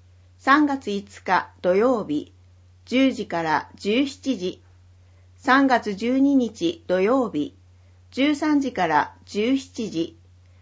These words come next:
三月十九日土曜日、十時から十六時三十分。場所、市民会館。定員三十人。費用無料。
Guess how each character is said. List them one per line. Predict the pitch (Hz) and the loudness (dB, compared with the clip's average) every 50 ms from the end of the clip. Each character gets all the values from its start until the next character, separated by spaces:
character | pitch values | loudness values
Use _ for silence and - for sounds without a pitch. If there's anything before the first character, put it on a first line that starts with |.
| - - _ _ | -20 -20 _ _
三 | - 277 269 277 269 | 0 2 4 4 4
月 | 254 247 247 226 214 | 2 0 -2 -4 -4
十 | 208 247 254 285 277 | -2 -2 -2 -2 -2
九 | - 277 | 0 0
日 | 277 277 262 254 - - 185 175 180 - - - - | 2 2 2 0 -2 -4 -4 -4 -4 -6 -12 -10 -2
土 | 165 185 185 | 0 2 4
曜 | 190 214 247 262 226 185 | 4 4 2 0 -2 -2
日、 | - 156 156 147 - - _ _ _ _ - - - - _ - | -4 -4 -4 -4 -8 -14 _ _ _ _ -20 -20 -20 -20 _ -4
十 | - 240 277 294 294 | 0 2 2 2 2
時 | 269 262 214 | 0 -2 -6
か | - - 156 | -6 -6 -4
ら | 135 131 127 - - - _ - - | -2 -2 -2 -4 -6 -10 _ -20 -10
十 | - 208 214 233 269 | -4 -2 0 2 2
六 | 285 294 285 285 | 0 0 -2 -4
時 | 247 208 185 | -6 -6 -6
三 | - 190 202 220 240 | -6 -4 -4 -4 -4
十 | - 285 269 | -4 -4 -6
分。 | 269 - - 208 185 165 151 131 - - - _ _ _ _ _ _ _ _ _ _ _ _ _ _ _ _ - - _ _ _ _ _ - | -6 -6 -4 -4 -2 -2 -4 -6 -10 -12 -20 _ _ _ _ _ _ _ _ _ _ _ _ _ _ _ _ -20 -20 _ _ _ _ _ -2
場 | 175 180 185 - | 0 0 0 0
所、 | - 262 262 262 254 - - | 0 0 0 0 0 -4 -12
市 | - - - 214 202 | -20 -12 -6 -4 -2
民 | 214 240 285 320 | 0 0 0 0
会 | - - 196 190 285 - | -2 -2 -4 -4 -4 -2
館。 | - 196 165 156 147 269 - - _ _ _ _ _ _ _ - _ _ _ _ _ _ | -2 -2 -2 -2 -4 -8 -12 -18 _ _ _ _ _ _ _ -20 _ _ _ _ _ _
定 | - 269 269 285 302 | 2 4 4 4 4
員 | 294 294 294 294 269 254 - - | 4 4 4 2 2 0 -2 -8
三 | - - - 220 226 254 269 | -8 -2 0 2 4 4 4
十 | 269 285 294 294 277 | 4 2 2 0 0
人。 | 220 185 165 143 113 - - - _ _ - - - - - _ _ _ _ _ - | 0 -2 -2 -4 -6 -8 -12 -20 _ _ -20 -20 -20 -20 -20 _ _ _ _ _ -12
費 | - 277 277 294 | -6 -2 0 0
用 | 285 240 202 175 151 135 - - - - | 2 2 2 0 0 -2 -6 -8 -8 -4
無 | 185 185 190 | -4 -2 0
料。 | 196 190 180 165 147 143 131 - | 0 0 0 0 0 -4 -6 -10